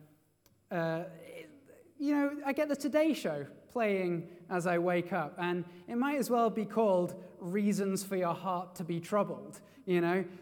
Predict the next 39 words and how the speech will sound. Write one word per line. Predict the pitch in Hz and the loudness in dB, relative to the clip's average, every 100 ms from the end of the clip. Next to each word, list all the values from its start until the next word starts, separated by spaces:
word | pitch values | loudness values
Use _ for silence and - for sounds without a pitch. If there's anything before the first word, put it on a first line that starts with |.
| - | -4
the, | 208 208 | 0 2
the | 208 | 4
news | 226 254 247 | 6 6 4
is, | 233 196 196 190 | 2 2 2 -2
is | 196 180 165 | -4 -4 -4
full | - 240 214 | 0 4 4
of | 175 151 | 2 0
doom | 220 220 220 | 2 4 4
and | 214 208 | 2 2
gloom | 247 240 185 | 2 2 2
these | 151 139 | 0 -4
days. | 151 139 139 139 | -6 -6 -6 -4
And... | 156 151 - - - | -6 -6 -12 -20 -6
Uh, | 170 | 0
you | 175 180 | 2 2
know, | 180 | 2
between | 175 180 208 196 | 0 0 0 2
the | 185 | 0
kind | 190 170 | -2 -2
of | 165 - - - | -4 -8 -20 -4
increasing | 180 180 180 233 214 202 226 208 196 196 - - | 0 0 0 0 2 0 2 2 2 -2 -10 -10
severity | - 196 175 196 208 202 208 202 | -4 0 2 4 4 2 2 2
of | 180 | 2
the | 180 175 | -2 -4
second | - 202 190 208 170 | -4 -4 -2 -2 0
wave | 196 196 196 196 170 175 | 2 2 2 2 -2 -4
and | 160 160 151 - - | -4 -4 -6 -14 -16
the | - 180 | -4 -4
drama | 170 185 208 214 208 | 0 2 4 4 4
of | 196 | 2
American | 196 190 185 185 175 | 2 0 0 -2 -6
politics, | - 220 214 214 214 202 | 0 0 0 0 -4 -4
which | 175 - | -8 -2
does | 202 185 | 0 0
directly | 202 180 185 196 202 190 | 0 0 0 -2 0 -2
affect | 175 190 180 | 0 -2 -2
my | 175 165 | -4 -4
family, | - 196 196 196 190 190 190 - - - | 2 2 4 4 4 2 -2 -14 -10 0
and | 175 170 175 | 2 2 0